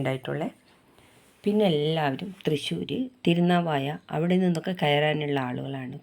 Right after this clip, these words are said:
കുടുംബക്കാർ മൊത്തം. അപ്പോൾ ഞങ്ങൾ ലാവിഷായിട്ട് ഇവിടുന്ന് ഒരു മൂന്ന് മണിക്ക് ബസ്സിൽ കയറി ഞങ്ങൾ യാത്ര തുടർന്നു. അങ്ങനെ പാട്ടൊക്കെ വെച്ച്, ഇതാണ് കല്യാണ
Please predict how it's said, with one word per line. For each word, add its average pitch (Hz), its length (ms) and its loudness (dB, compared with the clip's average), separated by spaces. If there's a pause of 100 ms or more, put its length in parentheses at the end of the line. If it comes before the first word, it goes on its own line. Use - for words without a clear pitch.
കുടുംബക്കാർ 131 540 -6 (120)
മൊത്തം. - 280 -8 (920)
അപ്പോൾ 180 140 0 (100)
ഞങ്ങൾ 135 220 -2 (500)
ലാവിഷായിട്ട് 165 680 0
ഇവിടുന്ന് 139 320 -6 (760)
ഒരു 175 140 4 (140)
മൂന്ന് 214 320 6
മണിക്ക് 147 340 -4 (520)
ബസ്സിൽ 165 320 -4 (120)
കയറി 127 320 0 (1900)
ഞങ്ങൾ 185 180 4 (100)
യാത്ര 127 340 0
തുടർന്നു. 123 280 -4 (2000)
അങ്ങനെ 214 300 -2
പാട്ടൊക്കെ 151 480 0
വെച്ച്, - 280 -8 (140)
ഇതാണ് 165 300 4 (1300)
കല്യാണ 139 320 -2